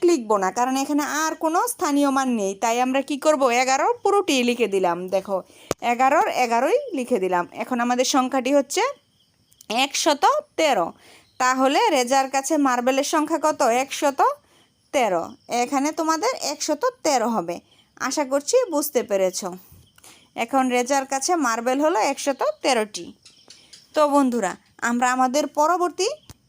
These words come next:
সমস্যাটি একটু দেখার চেষ্টা করি। বন্ধুর সঙ্গে খেলতে গিয়ে রেজার সতেরোটি মার্বেল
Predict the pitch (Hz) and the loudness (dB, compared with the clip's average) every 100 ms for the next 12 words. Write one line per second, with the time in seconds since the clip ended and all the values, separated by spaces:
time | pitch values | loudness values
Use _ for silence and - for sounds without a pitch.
0 | _ - 294 277 294 320 381 440 403 254 | _ -4 0 0 0 -4 -2 -4 -4 -2
1 | 262 262 208 220 226 220 190 185 180 185 | 0 0 -4 -4 -4 -4 -4 -4 -4 -8
2 | 202 277 339 370 349 330 349 302 294 294 | 0 0 2 2 2 2 0 0 -4 -2
3 | 285 277 285 294 269 285 262 254 247 349 | 0 0 -2 -6 -2 0 2 0 0 -2
4 | 453 349 262 285 254 302 415 311 233 226 | 0 -2 0 0 0 -4 -2 -2 -2 -2
5 | 311 | -2